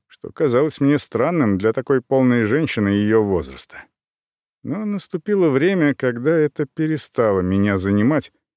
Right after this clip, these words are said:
а со всем тем грузом, которым был забит корабль, больше ни для чего места не оставалось. Дни проходили совершенно одинаково. Секс, письма, сон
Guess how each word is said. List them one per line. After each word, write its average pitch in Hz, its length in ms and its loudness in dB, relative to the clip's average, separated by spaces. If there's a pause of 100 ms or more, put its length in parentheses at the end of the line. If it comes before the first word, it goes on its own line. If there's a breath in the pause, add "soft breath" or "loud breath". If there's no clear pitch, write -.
(140)
а 101 100 -4
со 147 160 -6
всем 233 300 -4
тем 214 260 0
грузом, 147 460 -2
которым 156 400 -4
был 160 200 2
забит 135 420 -2
корабль, 147 440 -2 (360)
больше - 400 -6
ни 117 140 2
для 107 200 -2
чего 147 320 -2
места 101 400 -2
не 92 180 -2
оставалось. 76 760 -10 (1080)
Дни 196 320 -8
проходили 170 680 -2
совершенно 143 720 0
одинаково. 120 680 -2 (540)
Секс, - 560 -8 (320)
письма, 113 520 -8 (320)
сон 90 480 -6